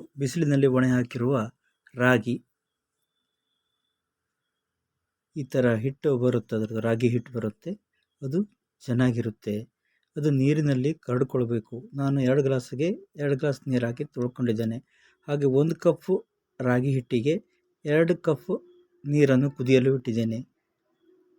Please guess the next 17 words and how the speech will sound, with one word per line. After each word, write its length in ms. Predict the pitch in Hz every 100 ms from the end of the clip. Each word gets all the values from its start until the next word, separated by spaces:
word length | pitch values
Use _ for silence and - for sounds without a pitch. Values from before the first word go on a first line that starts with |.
| _ _
ಈಗಾಗಲೇ 420 | 160 147 139 139 139
ಕರಡ್ಕೊಂಡಿರೋ 640 | 135 139 139 139 131 127
ರಾಗಿ 340 | 127 127 127 143
ಹಿಟ್ಟನ್ನು 400 | 131 - 127 147
ಅದಕ್ಕೆ 260 | 131 - 135 123 _ _ _ _ _
ಹಾಕಬೇಕು. 520 | 123 - 117 104 - 117 - _ _ _ _ _ _ _ _ _ _ _ _ _
ಮಿಕ್ಸ್ 220 | 135 120 -
ಮಾಡ್ಕೊಂಡು 320 | 135 123 120
ರಾಗಿ 240 | 113 113 113
ಹಿಟ್ಟು 200 | - 113
ಹಾಕಿ 260 | 107 147 180 _ _ _ _ _ _ _ _ _ _ _ _ _ _ _ _ _ _ _ _ _ _ _ _ _ _ _ -
ತಿರುಗ್ತಾ 380 | 135 143 143 156
ಇರ್ಬೇಕು, 360 | 135 120 117 -
ಇಲ್ಲದ್ರೆ 300 | 127 139 143 147 - - 131
ಗಂಟು 280 | 151 151 151
ಗಂಟು 220 | 139 135
ಆಗ್ಬಿಡುತ್ತೆ. 520 | 120 113 113 - 120